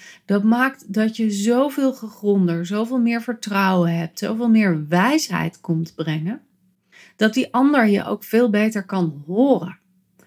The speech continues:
Omdat het komt uit een ingetaptheid die er niet is als je vanuit de buitenste laag werkt.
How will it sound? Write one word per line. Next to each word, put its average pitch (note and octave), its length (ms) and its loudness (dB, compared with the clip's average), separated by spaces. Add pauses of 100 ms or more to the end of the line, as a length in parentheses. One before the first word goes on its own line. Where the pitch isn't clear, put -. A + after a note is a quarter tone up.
(360)
Omdat G#3+ 360 0
het A3+ 240 -6
komt B3+ 340 -2
uit G3 200 -2
een F#3+ 220 -2
ingetaptheid - 1300 -6
die F#3+ 180 0
er F#3+ 80 4
niet A3 320 6
is E3+ 280 -4
als F#3 200 -8
je F#3+ 100 -10
vanuit F3+ 320 -4
de E3 80 -10
buitenste E3+ 500 -8
laag D#3+ 360 -4
werkt. - 460 -18